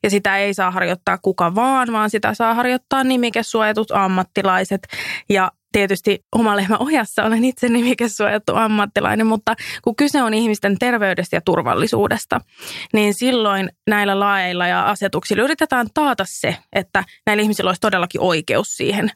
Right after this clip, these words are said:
parhaaseen mahdolliseen hoitoon. Ja se ei aina tarkoita sitä,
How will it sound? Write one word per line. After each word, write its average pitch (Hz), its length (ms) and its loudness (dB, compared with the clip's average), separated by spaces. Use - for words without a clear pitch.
parhaaseen 226 680 0
mahdolliseen 180 640 0
hoitoon. - 520 0
Ja 190 180 0
se 196 140 -2
ei 180 100 0
aina 214 200 0
tarkoita 247 360 -2
sitä, 226 400 -2